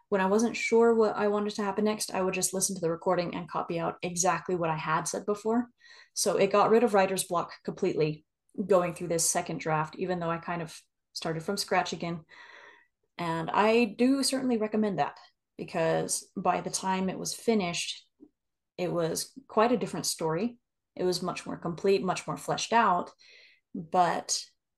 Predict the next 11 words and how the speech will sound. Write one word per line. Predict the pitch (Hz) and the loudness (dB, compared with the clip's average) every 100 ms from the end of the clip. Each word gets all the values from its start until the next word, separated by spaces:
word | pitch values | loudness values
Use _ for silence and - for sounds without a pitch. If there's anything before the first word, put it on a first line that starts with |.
| _ _ _ _ _ - | _ _ _ _ _ -4
but | 180 175 | 0 0
it | 170 | 0
was | 170 160 - | -2 -2 0
much | 180 - - - | -2 -2 -4 -4
more, | 185 180 165 165 156 151 147 151 - _ _ _ _ - - | -4 -2 0 0 2 0 -2 -6 -14 _ _ _ _ -20 -4
much | 208 - | -4 -2
more | 185 | -4
satisfying | - 160 170 - 170 165 165 | -2 -2 -2 -4 -6 -6 -6
to | 175 | -6
reread | 160 156 - - | -6 -6 -6 -4
it. | - | -6